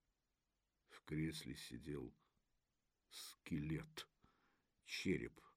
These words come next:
с остатками волос, провалы глазниц, оскал челюстей. Святой наставник, сколько же лет сидит здесь этот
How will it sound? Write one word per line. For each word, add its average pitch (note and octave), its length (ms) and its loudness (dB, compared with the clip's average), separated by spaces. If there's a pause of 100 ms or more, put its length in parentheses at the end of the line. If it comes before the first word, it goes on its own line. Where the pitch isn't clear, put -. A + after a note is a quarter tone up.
(480)
с - 120 -2
остатками D#2+ 640 0
волос, E2 640 2 (760)
провалы F2+ 500 6
глазниц, E2+ 960 4 (640)
оскал E2+ 500 0
челюстей. - 840 -2 (520)
Святой - 640 -4
наставник, - 920 -6 (260)
сколько - 560 2
же F2+ 160 2
лет F2 240 2
сидит D2+ 520 -2
здесь D2+ 440 0
этот D#2 340 -2